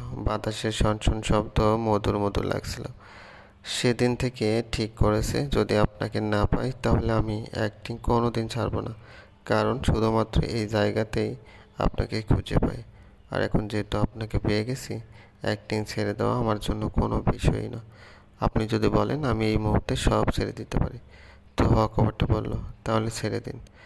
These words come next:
"ছেড়ে দিলাম। আজ থেকে আমি আর কখনো ক্যামেরার সামনে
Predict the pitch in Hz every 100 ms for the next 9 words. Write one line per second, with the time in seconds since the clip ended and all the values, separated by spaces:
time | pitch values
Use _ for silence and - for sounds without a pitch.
0 | - - - - 113 110 104 107 - 117
1 | - 117 - 117 117 113 117 120 107 107
2 | 107 107 - 117 - 127 123 - 107 104
3 | 107 - - 107 107